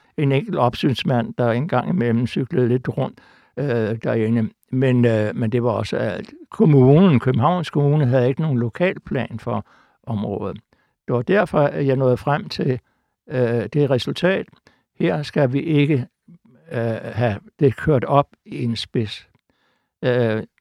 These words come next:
men jeg sagde til dem, de havde et, øh, forhandlingsudvalg, og vi havde mange møder. Og jeg sagde til dem, "I bliver nødt til at betale for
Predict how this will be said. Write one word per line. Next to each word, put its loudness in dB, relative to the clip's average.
men 2
jeg 2
sagde 4
til 2
dem, 0
de 0
havde 2
et, -4
øh, 0
forhandlingsudvalg, -2
og -6
vi 2
havde -2
mange 4
møder. -2
Og -10
jeg -4
sagde 0
til -2
dem, -4
"I -4
bliver 0
nødt 6
til -2
at -6
betale -2
for -6